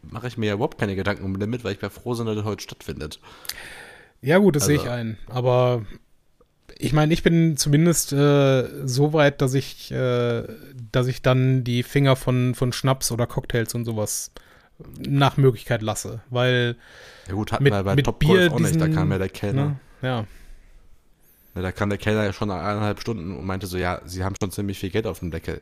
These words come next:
Speaker 1: Ja,
Speaker 2: Mhm.
Speaker 1: da wird noch mehr. Und da hatten wir schon sechs verschiedene Cocktails getrunken, Steffen und ich.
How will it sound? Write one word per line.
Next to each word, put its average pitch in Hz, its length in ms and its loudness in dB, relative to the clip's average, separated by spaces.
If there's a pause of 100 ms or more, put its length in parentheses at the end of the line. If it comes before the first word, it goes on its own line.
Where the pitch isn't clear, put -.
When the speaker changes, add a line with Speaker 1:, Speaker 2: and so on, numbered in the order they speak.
Speaker 1:
Ja, 87 300 -4
Speaker 2:
Mhm. 131 260 -2
Speaker 1:
da 82 160 -8
wird - 120 -8
noch 101 120 -4
mehr. 98 300 0 (640)
Und 80 80 -10
da 87 60 0
hatten 95 140 -2
wir 101 60 -4
schon 98 200 -6
sechs 104 180 -4
verschiedene 110 380 -4
Cocktails - 340 -6
getrunken, - 340 -14
Steffen - 280 -10
und 67 100 -10
ich. - 180 -14